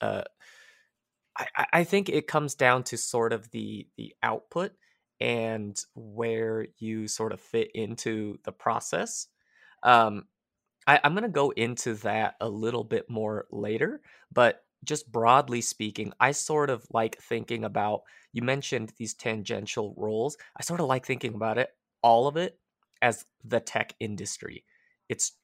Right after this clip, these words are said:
just broadly speaking, the tech industry. Um,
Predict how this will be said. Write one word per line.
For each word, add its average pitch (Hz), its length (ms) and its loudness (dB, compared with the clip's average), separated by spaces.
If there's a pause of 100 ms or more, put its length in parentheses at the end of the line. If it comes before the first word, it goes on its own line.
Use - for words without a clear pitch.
(380)
just 110 280 0
broadly 123 580 10
speaking, 113 560 -6
the 110 220 0
tech - 400 -8
industry. 104 640 -8 (500)
Um, 104 340 4